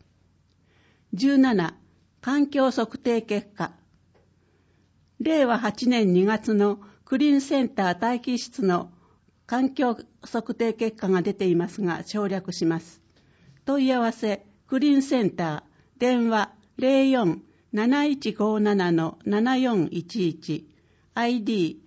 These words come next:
一零五零三五五。七面、十八、障害学習センター、流山エルズの講座。いずれも要申し込み。三項目。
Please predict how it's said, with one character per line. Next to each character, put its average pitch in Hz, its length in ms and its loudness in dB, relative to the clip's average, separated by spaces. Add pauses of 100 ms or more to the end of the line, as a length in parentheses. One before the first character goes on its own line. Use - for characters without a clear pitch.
(240)
一 294 340 0
零 254 280 2
五 214 340 0
零 190 260 0
三 208 420 -2
五 190 300 -2
五。 156 360 -8 (1300)
七 226 320 0
面、 220 360 0 (560)
十 262 280 -2
八、 240 520 -6 (360)
障 294 300 0
害 285 200 0
学 269 240 -4
習 254 260 -4
セ 247 200 -4
ン 190 80 -2
タ 160 340 -8
ー、 - 60 -20 (320)
流 247 360 -2
山 233 260 -2
エ 226 80 -2
ル 214 100 -2
ズ 165 140 -6
の 170 120 0
講 170 280 -6
座。 - 200 -12 (640)
い 214 80 -4
ず 220 140 -4
れ 233 120 0
も 214 180 0
要 220 240 -2
申 156 260 -4
し - 80 -14
込 151 140 -6
み。 151 200 -6 (800)
三 262 340 -2
項 247 220 -2
目。 160 420 -6